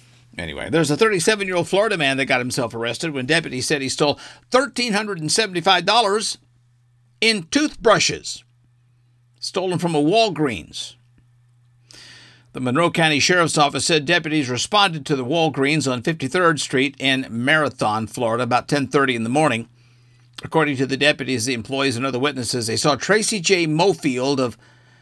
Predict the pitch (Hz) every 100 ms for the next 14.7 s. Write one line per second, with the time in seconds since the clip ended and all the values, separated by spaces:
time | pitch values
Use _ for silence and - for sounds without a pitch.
0 | _ 151 147 117 117 127 170 156 160 196
1 | 175 120 107 151 - _ _ _ _ _
2 | 82 92 233 233 240 214 170 160 - 208
3 | 175 139 - - - 175 190 220 170 156
4 | 254 - 143 135 160 139 151 214 - 240
5 | 233 165 139 90 - _ _ _ _ _
6 | _ _ - 147 131 123 104 139 117 -
7 | - 175 135 160 165 147 147 147 139 -
8 | _ _ _ _ _ _ - 160 139 120
9 | - 190 208 196 - 139 170 196 - -
10 | 95 - - - - _ _ _ _ _
11 | _ _ _ _ _ _ _ - 113 170
12 | 160 - 151 - 165 165 - 117 139 117
13 | 101 127 - 131 123 135 110 98 98 110
14 | 92 110 113 - 135 - -